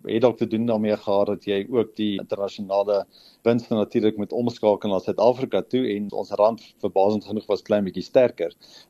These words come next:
Maar die Verenigde Koninkryk het sekerlik ook hulle eie probleme bietjie gehad. Ek dink hulle het ook 'n bietjie binnengevegte daarso met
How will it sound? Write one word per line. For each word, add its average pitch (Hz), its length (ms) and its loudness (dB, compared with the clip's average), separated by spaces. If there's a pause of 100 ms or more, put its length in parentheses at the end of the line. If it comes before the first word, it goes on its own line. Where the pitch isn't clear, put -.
Maar 120 320 6
die 120 160 -6
Verenigde 147 480 2
Koninkryk 135 560 4
het - 160 -6
sekerlik 135 480 2
ook 131 160 2
hulle 107 160 4
eie 120 240 2
probleme 117 400 0
bietjie 117 320 -4
gehad. 123 320 2
Ek - 140 -8
dink 107 180 -8
hulle 101 160 -6
het - 80 -18
ook 120 220 -10
'n 104 100 -16
bietjie 107 240 -14
binnengevegte 113 720 2
daarso 107 400 2
met 101 140 -12